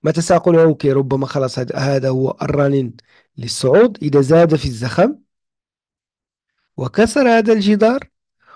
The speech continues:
وضرب لي وقف الخسارة بريك إيفن بدون خسارة، وسأبحث عن الشراء إذا أعطانا تصحيحا هنا، سأبحث عن الشراء. هذا هو السيناريو الشرائي. إلى أين؟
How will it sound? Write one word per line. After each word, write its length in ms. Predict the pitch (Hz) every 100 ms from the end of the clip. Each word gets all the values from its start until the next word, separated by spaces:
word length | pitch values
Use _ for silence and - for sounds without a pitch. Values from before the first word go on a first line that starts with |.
| -
وضرب 360 | 139 147 220 247
لي 160 | 240
وقف 240 | 240 226 226
الخسارة 400 | 208 208 214 208
بريك 320 | 190 196 208
إيفن 140 | 196
بدون 320 | 196 185 190 185
خسارة، 480 | 190 180 208 247
وسأبحث 580 | 294 165 165 160 147 170
عن 120 | 156
الشراء 340 | 151 - 180 160
إذا 260 | 165 180
أعطانا 260 | 156 147 160
تصحيحا 440 | 165 156 170 147
هنا، 300 | 156 156 220
سأبحث 360 | 269 143 127 135
عن 80 | 131
الشراء. 300 | 113 - -
هذا 140 | 165 160
هو 40 |
السيناريو 320 | 160 165 147
الشرائي. 400 | 135 - 139 143 _ _ _ _ _ _ _ _ _ -
إلى 200 | 165 185
أين؟ 280 | 208 247 240